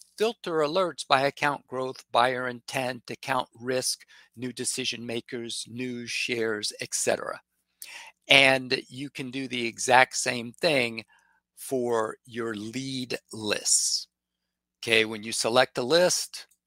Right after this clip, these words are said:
you'll be able to use the familiar alerts that you're used to, but within the confines of that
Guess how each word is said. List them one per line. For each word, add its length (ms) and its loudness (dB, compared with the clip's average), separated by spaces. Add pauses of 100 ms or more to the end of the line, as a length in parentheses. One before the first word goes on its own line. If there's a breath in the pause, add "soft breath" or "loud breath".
(1080)
you'll 160 0
be 220 -2
able 180 -2
to 180 -8
use 460 -8
the 220 -4
familiar 720 -4 (420)
alerts 600 0
that 180 -6
you're 140 -10
used 480 -4
to, 300 -6 (600 loud breath)
but 400 8 (920)
within 540 0
the 80 0
confines 920 -2
of 100 -8 (220)
that 480 4